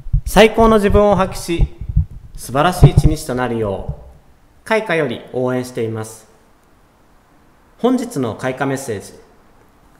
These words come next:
心が満たされていかない仕組みと満たされていく仕組み。昨日のメルマガ、連休明け、心の声を拾う。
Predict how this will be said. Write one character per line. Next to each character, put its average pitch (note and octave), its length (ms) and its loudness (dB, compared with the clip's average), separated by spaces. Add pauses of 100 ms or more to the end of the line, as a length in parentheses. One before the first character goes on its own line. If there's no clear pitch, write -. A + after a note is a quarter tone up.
(920)
心 G#3+ 400 -2
が A2+ 380 -8 (100)
満 G#2 140 -10
た D3+ 100 -6
さ F#3+ 140 -8
れ F3 100 -8
て - 140 -10
い G#2 80 -12
か B2+ 160 -8
な C#3 100 -6
い C3+ 60 -8
仕 - 160 -16
組 C3 320 -6
み - 140 -20 (360)
と - 440 -8 (400)
満 G#2+ 100 -10
た - 120 -4
さ G#3 120 -8
れ F#3 120 -6
て A2 160 -6
い G#2 40 -10
く - 280 -12
仕 - 160 -18
組 G2 200 -10
み。 - 120 -16 (2500)
昨 - 60 -18
日 D3+ 40 -2 (160)
の G3+ 80 0
メ F#3+ 140 -2
ル F3+ 80 -4
マ F3 100 -4
ガ、 - 380 -8 (340)
連 F3+ 240 -2
休 F3+ 140 -6
明 E3 100 -6
け、 - 500 -12
心 F3 300 -6
の F3 140 -6
声 F3 240 -6
を A#2+ 100 -2
拾 A2+ 200 -10
う。 G#2 260 -6